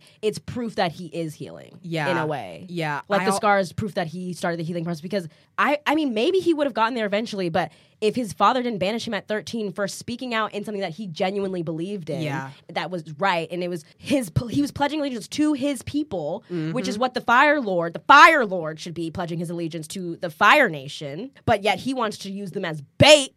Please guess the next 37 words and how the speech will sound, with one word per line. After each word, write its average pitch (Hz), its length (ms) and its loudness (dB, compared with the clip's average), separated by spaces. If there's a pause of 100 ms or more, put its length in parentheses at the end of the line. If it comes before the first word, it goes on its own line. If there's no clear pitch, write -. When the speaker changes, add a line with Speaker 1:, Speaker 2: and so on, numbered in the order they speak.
Speaker 1:
to 233 100 -8
take 196 220 0
Speaker 2:
Yeah. 196 60 4
Speaker 1:
over 185 120 2
the 160 160 0
other, 311 380 2 (140)
the 165 200 -10
other, 277 240 2
the 208 300 -2
other 294 240 2
elements. 196 500 -4
Speaker 2:
Right. - 400 -6
Speaker 1:
So 262 400 2 (140)
maybe 262 260 0
he 330 80 0
would 349 120 0
have 302 60 -4
gotten 330 220 4
there 330 160 2
if 320 120 0
he 294 100 0
didn't 302 160 -2
speak 285 200 -4
out 277 360 4
with, 220 260 -4
with 208 160 0
his 247 320 -2 (100)
heart 247 600 2 (180)
Speaker 2:
I, 170 60 -6
Speaker 1:
later, 208 340 2
Speaker 2:
and 339 160 2
I 180 140 0
don't 190 80 2
Speaker 1:
but 247 80 2
Speaker 2:
think 226 100 4
Speaker 1:
I 214 40 -2
Speaker 2:
so. 143 340 -6